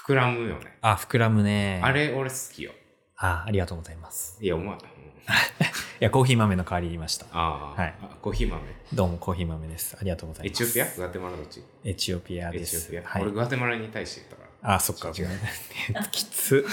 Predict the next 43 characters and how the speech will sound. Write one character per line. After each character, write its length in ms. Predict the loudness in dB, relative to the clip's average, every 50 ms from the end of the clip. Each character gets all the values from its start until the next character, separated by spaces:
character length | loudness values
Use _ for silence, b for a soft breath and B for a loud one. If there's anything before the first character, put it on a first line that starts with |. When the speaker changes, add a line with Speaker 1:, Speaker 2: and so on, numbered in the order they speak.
| -2 -2 -4
Speaker 2:
当 60 | -6
た 140 | -4 0 2
り 80 | 4 6
き 60 | 6
つ。 40 | 8
Speaker 1:
二 60 | 8
種 120 | 8 8
類 0 |
あ 80 | 6 6
っ 20 | 4
て 40 | 2
ね。 160 | 0 -2 -2 -6
エ 80 | -8 -2
チ 120 | 0 -2
オ 20 | 0 0
ピ 80 | 2 2
ア 60 | 2
と 120 | 2 2 -4
グ 120 | -8 -10
ア 20 |
テ 120 | -10 -10 -12
マ 340 | -12 -12 -12 -8 -6 -6 0
ラ 0 |
ね。 60 | 2
Speaker 2:
<laughs> 40 | 4
は 220 | 6 8 8 6
い、 120 | 6 4
そ 160 | 0 0 0 0
う 40 |
な 100 | 2 0
ん 60 | -2 -4
で 40 | -6
す 120 | -8 -8
よ。 60 | -8
Speaker 1:
は 60 | -10 -12
い。 300 | -18 -20 _ -16 -12 -12
両 60 | -12
方 120 | -10 -10
美 60 | -10 -10
味 80 | -10
し 140 | -10 -10 -10
い 40 | -10
よ。 100 | -12 -12